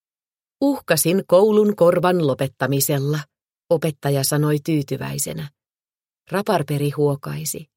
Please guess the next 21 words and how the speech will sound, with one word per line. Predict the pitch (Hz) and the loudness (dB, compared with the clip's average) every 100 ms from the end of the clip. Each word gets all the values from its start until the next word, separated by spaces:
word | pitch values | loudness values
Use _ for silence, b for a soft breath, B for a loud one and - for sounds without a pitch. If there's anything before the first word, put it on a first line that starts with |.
| _ _ B B 170 | _ _ B B -4
Isän | 165 170 160 160 | 0 2 2 2
lempiharrastus | 165 170 170 165 151 160 - 156 - | 2 0 -2 -2 -2 -2 -2 -6 0
koulun | 170 180 180 170 | 2 2 0 -2
korvalaisena | 170 160 156 156 151 156 160 156 151 B B B | 0 0 0 0 0 -2 -2 -4 -6 B B B
oli | 208 208 196 | 0 0 2
viatonta | 214 175 - 151 143 | 2 0 0 0 0
hänen | 135 151 156 151 | -2 0 2 2
muihin | 160 151 143 139 | 0 0 0 -2
ideoihinsa | 139 147 143 143 147 151 185 147 | -2 0 0 0 -2 -2 -4 -2
verrattuna. | 123 123 120 _ 131 143 - _ _ _ b b _ | -4 -4 -12 _ -10 -10 -14 _ _ _ b b _
Koulun | 233 294 240 190 - | 2 2 4 0 2
korvalaiset | 214 190 156 143 143 147 143 | 0 2 0 0 0 -2 -2
olivat | 151 143 135 - | 0 0 -4 -4
aikuisia, | 156 202 - 190 - 190 180 B B B | -4 -4 -2 -2 -2 -2 -4 B B B
jotka | 165 180 175 | -2 0 0
osallistuivat | 175 202 180 151 147 - 151 170 185 | 0 0 0 0 -2 -2 -2 0 -2
välituntileikkeihin | 185 185 180 170 175 170 160 - 160 156 165 156 B B B | -2 -2 -2 -2 0 0 -2 -2 -2 -2 -4 -4 B B B
ja | 208 | 0
olivat | 214 147 156 165 | 2 0 -2 -4
suurine | - 208 202 190 190 | -2 0 0 0 -2
korvineen | 202 180 165 170 170 | -2 0 -2 0 0